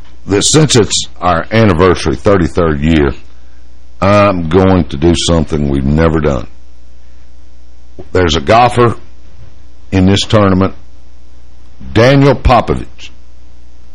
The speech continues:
Daniel Popovich. And I'm gonna tell you, if he wins this tournament this weekend, you know, I'm not gonna pick somebody like Tiger, but if Daniel Popovich wins this tournament this weekend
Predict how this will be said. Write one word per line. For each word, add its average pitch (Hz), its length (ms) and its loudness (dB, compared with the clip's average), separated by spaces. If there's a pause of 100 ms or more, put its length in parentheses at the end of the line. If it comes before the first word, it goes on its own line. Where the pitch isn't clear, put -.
(180)
Daniel 104 360 4
Popovich. 90 480 0 (1700)
And 76 160 -2
I'm 98 140 4
gonna 120 160 6
tell 113 220 4
you, 101 140 6
if 87 300 0
he 131 160 6
wins 147 420 6
this 131 200 4
tournament 90 420 2 (160)
this 90 220 0
weekend, 71 500 0
you 80 80 2
know, 71 160 0
I'm 78 100 -2
not 69 140 -4
gonna 64 140 -8
pick - 240 -6
somebody 60 280 -8
like 60 200 -10
Tiger, 64 340 -4
but 82 160 -2
if 76 160 -2
Daniel 131 340 4
Popovich 87 600 2
wins 90 280 4
this 92 120 4
tournament 80 440 2
this 90 220 2
weekend 58 520 -2